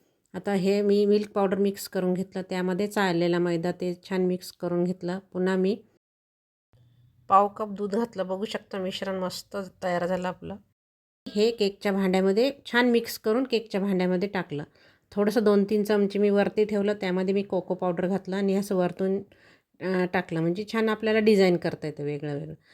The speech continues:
आधीच मी केकचं भांडं गरम करायला ठेवलं होतं मंद गॅसवरती. आता हे ज्या भांड्यात आपण केकचं मिश्रण ओतलं ते भांडं याच्यामध्ये ठेवलं मी,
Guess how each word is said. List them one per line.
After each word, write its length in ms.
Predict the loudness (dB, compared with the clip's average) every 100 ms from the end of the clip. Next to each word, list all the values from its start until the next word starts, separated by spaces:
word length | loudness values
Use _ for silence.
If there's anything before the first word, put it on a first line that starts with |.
| _ -6
आधीच 340 | 2 4 4
मी 100 | 2
केकचं 380 | 2 -2 -2 -4
भांडं 260 | 0 2 2
गरम 240 | 4 2
करायला 320 | 0 -2 -2 -2
ठेवलं 240 | -2 -2
होतं 160 | -4 -2
मंद 240 | 0 0
गॅसवरती. 720 | 0 -2 -2 -4 -6 -8 -12 -14 _ _ _ -14
आता 160 | -2 0
हे 180 | 2
ज्या 160 | 2 4 2 -2 -6
भांड्यात 360 | -2 0 0
आपण 320 | -2 -2 -2 -2 -4
केकचं 440 | -6 -6 _ 2
मिश्रण 360 | 2 2 0 2
ओतलं 220 | 0 -2
ते 180 | -2 -2
भांडं 340 | 0 0 0 -4 _ _ _ _ _
याच्यामध्ये 420 | -4 0 2 2
ठेवलं 340 | 2 0 0 2
मी, 240 | 0 -4